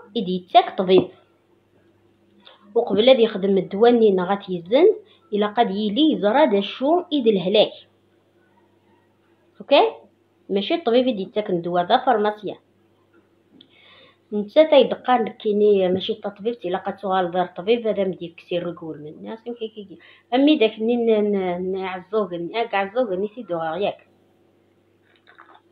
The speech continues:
عندي دوغا سيروني.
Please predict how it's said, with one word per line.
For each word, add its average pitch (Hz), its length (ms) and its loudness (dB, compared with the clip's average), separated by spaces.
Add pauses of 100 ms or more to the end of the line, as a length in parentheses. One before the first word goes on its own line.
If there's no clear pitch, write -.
(840)
عندي 208 220 0
دوغا 185 600 2
سيروني. 220 640 0